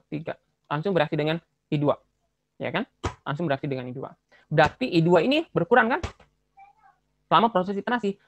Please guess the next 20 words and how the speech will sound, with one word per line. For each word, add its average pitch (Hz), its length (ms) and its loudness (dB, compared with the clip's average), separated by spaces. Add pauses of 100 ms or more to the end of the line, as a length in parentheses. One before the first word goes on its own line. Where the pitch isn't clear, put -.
Pada 175 260 6
saat 247 160 2
dia 208 140 4
berkurang, 196 420 2
pada 151 160 2
saat 156 160 -2
itu 156 160 -6
pula 175 320 4
I 151 80 -2
tiga 143 160 -4
min 160 240 -2
balik 156 240 4
menjadi 139 240 -2
I 135 80 -6
dua. 135 240 -6 (1400)
Ya, 151 80 -10
dan 151 160 -8
ini. 139 240 -8 (1700)
Ya 143 80 -8
kan? 196 160 -4